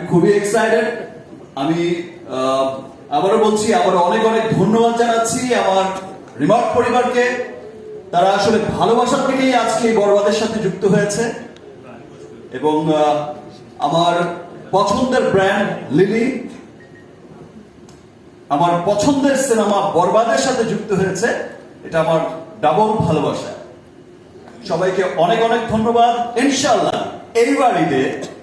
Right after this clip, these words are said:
শুধু দেশেই নয়, যেখানে যেখানেই বরবাদ যাবে, প্রত্যেকটা দেশে, প্রত্যেকটা জায়গায় ইনশাআল্লাহ সবাইকে ভালোবাসার জোয়ারে বরবাদ করে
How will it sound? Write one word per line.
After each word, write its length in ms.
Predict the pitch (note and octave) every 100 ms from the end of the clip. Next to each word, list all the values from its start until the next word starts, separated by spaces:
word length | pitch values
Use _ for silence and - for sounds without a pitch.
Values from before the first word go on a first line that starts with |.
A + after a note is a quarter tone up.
| - - - - - - - -
শুধু 180 | F3 E3
দেশেই 440 | F3+ - C4 A#3+
নয়, 220 | - - - - - - - - - - - - - - - - - - - -
যেখানে 380 | G3 G3 A#3+ A#3+
যেখানেই 380 | A#3+ A#3+ A#3
বরবাদ 500 | F#3+ G3 G3+ G3+ G3
যাবে, 400 | F3+ F3+ G3+ C4 - - - - -
প্রত্যেকটা 840 | C#4 C#4 - - C#4 C4 - A#3
দেশে, 360 | A3+ G#3+ G#3+ A3+
প্রত্যেকটা 680 | A3+ B3+ B3+ C4+ A#3 A3+ F#3+
জায়গায় 720 | G3+ G#3+ A3+ A#3 A3+ A#3 B3+
ইনশাআল্লাহ 840 | B3 - - C#4 C#4 A#3+ E3 - - - - - - - - G3+
সবাইকে 520 | G3 A3 A3 A3 - D#3+
ভালোবাসার 600 | G#3 A#3+ A#3+ A#3+ A3+ -
জোয়ারে 240 | G#3+ G#3 G#3 -
বরবাদ 580 | G#3+ G#3 A3 C#4+ D4 B3
করে 500 | G#3+ - - -